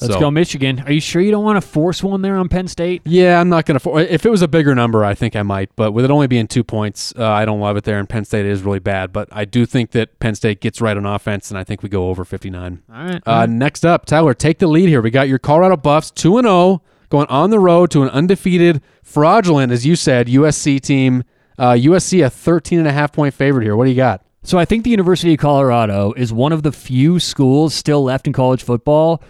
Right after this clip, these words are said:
Speaker 1: who's really benefiting from their schedule and from extenuating circumstances in terms of the market and the way the market perceives this team. Look, Colorado's two and oh, but their first two wins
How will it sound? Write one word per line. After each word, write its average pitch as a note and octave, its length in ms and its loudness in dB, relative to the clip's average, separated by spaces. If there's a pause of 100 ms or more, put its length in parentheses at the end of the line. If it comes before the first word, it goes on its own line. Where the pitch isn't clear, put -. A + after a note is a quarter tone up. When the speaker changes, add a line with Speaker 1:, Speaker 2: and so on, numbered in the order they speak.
(120)
Speaker 1:
who's D3+ 280 2
really E3 360 0
benefiting C3 920 -2
from C3+ 260 -2
their C3 100 -2
schedule C3 560 -2
and C#3+ 80 -4
from C3+ 220 -4
extenuating D3+ 640 -2
circumstances D#3+ 800 -2
in C#3+ 80 -4
terms D3+ 280 -4
of C#3 120 -2
the B2 100 -2
market A2+ 640 -2
and C3+ 120 -2
the C3 60 2
way C#3+ 120 2
the C3+ 60 0
market C3 400 -2
perceives B2 480 -2
this A2 180 -4
team. A2+ 320 -6 (240)
Look, E3+ 160 -2
Colorado's F#3 580 0
two C#3 220 -2
and B2 100 -2
oh, A#2 140 -2
but B2 140 -8
their C3+ 120 -2
first F#3 280 -2
two D#3+ 160 2
wins C#3+ 400 -2